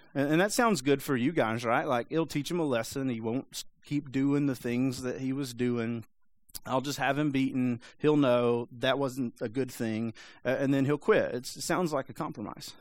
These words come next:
That's what Pilate was trying to do. "I won't kill him. I'll just beat him. He won't do it anymore." Now, you guys maybe don't know what this means, so let me just give you some imagery here.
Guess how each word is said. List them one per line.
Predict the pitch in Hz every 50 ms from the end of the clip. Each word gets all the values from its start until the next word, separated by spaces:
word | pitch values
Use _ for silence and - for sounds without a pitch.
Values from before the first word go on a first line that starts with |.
| - - - - _ _ -
That's | - 135
what | 131 127
Pilate | - 131 127 123 123 120
was | 113 -
trying | - 127 113 113
to | 113
do. | 110 147 156 123 98 - - - - - - - - - - - - - - - -
"I |
won't | 123 151 170 165
kill | - 165 147 139 135
him. | 135 131 123 -
I'll | 107 123 127
just | 127 117 - 135
beat | 135 120 101
him. | 101 87 95 117
He | 120 120
won't | 120 120 120 117
do | 117 113 110
it | 101
anymore." | 98 92 92 87 85 - - - - - _ _ _ _ _ _ - _ _ _ _ _ _ _ _ _ _ - 147
Now, | 143 135 127 123
you | 123 156 170
guys | 151 151 135 131 - -
maybe | 135 131 127 127 123 120 117 - - - - 139 120
don't | 135 139 131 113
know | 131 135 135 131
what | 120 117 95 90 113
this | 117 117 - - - - - - - - - - - _ _ _ - - - - _ _ _ _ _ - - - - -
means, | - 127 143 160 165 160 147 135 123
so | - 139
let | 135 143 151
me | 151
just | 139 139 123 -
give | 135 143 135 131
you | 123
some | - - 120 117 113
imagery | 139 151 156 156 135 120 127 127 117 110
here. | 113 117 113 113 110 113